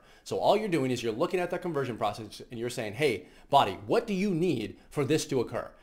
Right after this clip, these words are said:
Now, there's a couple nutrients that you can take to ensure that it has what it needs for this process to, to happen naturally on its own. These include a number of nutrients and a couple that you probably already know,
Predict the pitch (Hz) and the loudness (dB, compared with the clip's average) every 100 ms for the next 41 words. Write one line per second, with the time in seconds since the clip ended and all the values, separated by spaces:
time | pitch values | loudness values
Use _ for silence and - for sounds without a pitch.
0 | - - 131 147 170 185 196 190 185 170 | -8 -2 0 0 -2 -2 0 0 0 -2
1 | 156 139 139 135 127 123 139 117 - 170 | -2 -4 -4 -2 -2 -2 -4 -6 -2 0
2 | 123 117 - - 127 147 - 160 143 135 | 0 -2 -8 -4 -2 -2 0 2 2 0
3 | 123 123 117 131 113 104 113 104 98 - | -2 -4 -4 -4 -6 -4 -4 -4 -4 -10
4 | 104 95 - 123 104 113 113 110 107 110 | -10 -10 -8 -6 -2 -2 -2 -2 -4 -4
5 | 104 98 95 - 90 - - - - - | -10 -8 -12 -10 -10 -12 -20 -20 -20 -6
6 | 123 185 170 160 165 151 - 131 165 143 | 0 0 0 0 0 0 0 0 2 2
7 | 107 101 104 107 107 104 101 160 151 123 | 0 -6 -8 -8 -8 -10 -4 -4 -2 -4
8 | 123 120 117 120 143 98 92 | -2 -2 0 -4 -4 -6 -6